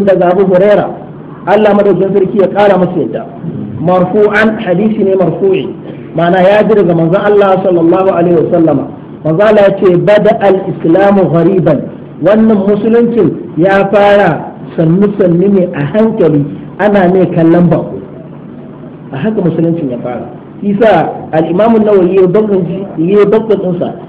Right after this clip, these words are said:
ya ce, "Bada'a bil hamza." Dan kar ka ce bada, in ka ce bada, yabdu kenan. Ya bayyana. A'a, bada'a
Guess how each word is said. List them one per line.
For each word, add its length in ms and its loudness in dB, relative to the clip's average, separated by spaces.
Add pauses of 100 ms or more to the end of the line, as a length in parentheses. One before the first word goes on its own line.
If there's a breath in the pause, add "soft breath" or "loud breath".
ya 120 0
ce, 240 0
"Bada'a 520 2 (760)
bil 160 2
hamza." 360 -2 (920)
Dan 140 0
kar 160 2
ka 160 2
ce 160 2
bada, 440 0
in 60 -4
ka 160 2
ce 100 4
bada, 300 2 (380)
yabdu 400 2
kenan. 240 -4 (760)
Ya 200 4
bayyana. 400 2 (140)
A'a, 220 -2
bada'a 500 2